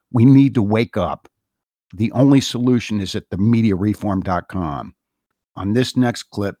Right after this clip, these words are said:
Glenn Beck is saying what everyone in his audience already absolutely knows. Please listen.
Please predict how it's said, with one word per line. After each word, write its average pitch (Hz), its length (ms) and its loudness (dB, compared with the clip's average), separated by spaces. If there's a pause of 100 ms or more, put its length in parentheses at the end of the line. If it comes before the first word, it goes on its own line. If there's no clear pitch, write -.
(100)
Glenn 120 240 0
Beck 117 240 -2
is 95 140 -6
saying 107 340 -4
what 90 140 -8
everyone 113 500 -2
in 104 100 -2
his 92 220 -6
audience 101 420 -2
already 104 600 -2
absolutely 95 720 -4
knows. 87 600 -4 (100)
Please 127 300 2
listen. 90 500 -4